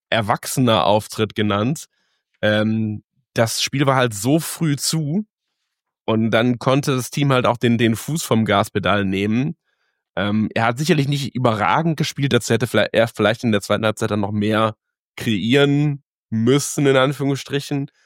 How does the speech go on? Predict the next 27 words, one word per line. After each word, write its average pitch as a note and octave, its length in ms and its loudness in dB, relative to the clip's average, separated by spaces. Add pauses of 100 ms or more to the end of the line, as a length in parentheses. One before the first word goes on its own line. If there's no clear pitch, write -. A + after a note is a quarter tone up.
(240)
Aber A#2+ 160 2
es C3 100 0
war E3 80 2
halt F3 140 2
auch B2+ 80 2
einfach C3 260 0
nicht A#2 180 -4
nötig, A#2+ 440 0
weil A#2 100 4
das A#2+ 140 2
Spiel A2+ 200 -4
eben G#2+ 220 0
schon A2 200 -2
so A2 180 -2
klar G#2 500 0
war. G#2 440 2 (840)
Bei A2 80 0
der G#2 260 2 (100)
Interception C3+ 520 -2
hat C#3+ 100 4
er B2+ 60 4
aus B2+ 100 -4
meiner B2+ 220 2
Sicht B2 120 -8
so B2+ 60 -4
ein A#2+ 60 -2
bisschen A#2 240 -6